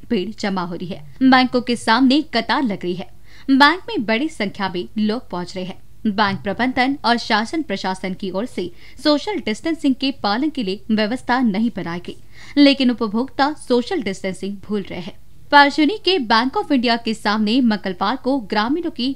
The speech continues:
लंबी कतारें लगी रही। सोशल डिस्टेंसिंग का पालन नहीं हो रहा है। लोगों को समझाने के लिए ना तो पुलिस है,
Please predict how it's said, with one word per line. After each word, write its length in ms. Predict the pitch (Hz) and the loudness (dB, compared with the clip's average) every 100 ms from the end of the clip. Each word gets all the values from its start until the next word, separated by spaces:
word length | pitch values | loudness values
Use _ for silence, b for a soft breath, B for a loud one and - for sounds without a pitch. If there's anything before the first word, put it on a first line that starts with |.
| 208 | -2
लंबी 340 | 208 208 220 - | -2 0 -4 -6
कतारें 360 | 202 208 220 190 | -6 -4 -4 -4
लगी 220 | 175 190 | -6 -6
रही। 180 | 180 - - - - | -6 -8 -12 -16 -6
सोशल 400 | - 226 214 190 | -2 0 0 -4
डिस्टेंसिंग 560 | 196 - 302 277 269 | -6 -2 -2 0 0
का 140 | 226 233 254 | 0 -2 -2
पालन 300 | 214 208 262 | 0 0 0
नहीं 120 | 190 175 | -2 -4
हो 80 | |
रहा 120 | 180 175 | -6 -6
है। 140 | - - B B 285 | -8 -14 B B 6
लोगों 280 | 302 311 427 | 6 4 0
को 120 | 440 | -4
समझाने 580 | - 214 202 - 285 330 | -2 -2 -2 -2 -2 -2
के 120 | 220 | -2
लिए 140 | 220 - B | -6 -6 B
ना 240 | - 277 302 | 8 8 8
तो 160 | 453 | 0
पुलिस 380 | 349 208 233 - | -4 -2 -2 -4
है, 120 | - | -8